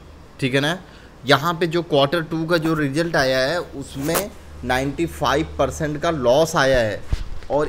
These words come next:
इसका जो revenue है, यहाँ पे आप देखिए जो इसका revenue है वो बढ़ा है, लेकिन revenue बढ़ के क्या करेगा? आप ध्यान से देखिए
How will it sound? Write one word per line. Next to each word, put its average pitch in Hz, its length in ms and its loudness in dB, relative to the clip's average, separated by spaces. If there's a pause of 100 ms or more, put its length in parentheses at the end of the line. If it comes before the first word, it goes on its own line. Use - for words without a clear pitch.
(140)
इसका 196 640 2 (260)
जो 170 200 2
revenue 151 640 4
है, 113 260 2 (220)
यहाँ 117 260 -2
पे 127 100 0
आप 139 140 4
देखिए 131 460 -4 (840)
जो 147 140 0
इसका 156 280 2
revenue 151 560 2
है 156 240 0 (420)
वो 147 220 2
बढ़ा 165 260 4
है, 190 160 4
लेकिन 175 340 -2
revenue 151 460 -2
बढ़ 165 180 -2
के 185 140 -6
क्या 202 200 -2
करेगा? 127 380 -2 (520)
आप 127 180 0
ध्यान 135 320 -2
से 165 120 -4
देखिए 143 340 -2